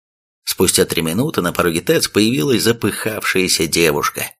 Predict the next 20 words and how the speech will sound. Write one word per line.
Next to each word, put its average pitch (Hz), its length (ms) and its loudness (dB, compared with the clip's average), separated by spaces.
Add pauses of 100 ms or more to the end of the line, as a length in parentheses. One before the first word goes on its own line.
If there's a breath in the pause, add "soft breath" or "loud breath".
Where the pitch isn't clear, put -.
(580)
Она 131 280 2
сходу 117 720 0
пролетела 98 540 4
мимо 95 300 2
Светоча 147 640 0
и 120 260 -2
бросилась 110 840 0
ему 90 440 -2
на 82 160 -2
шею. - 400 -4 (540)
"Живой! 127 680 2 (200)
Гляди-ка! 147 680 0 (300)
Живой!" 156 840 0 (260)
сказала 85 500 2
она, 113 240 2
страстно 95 540 0
поцеловав 95 580 -2
его 95 220 0
в 80 120 -4
губы. 95 460 0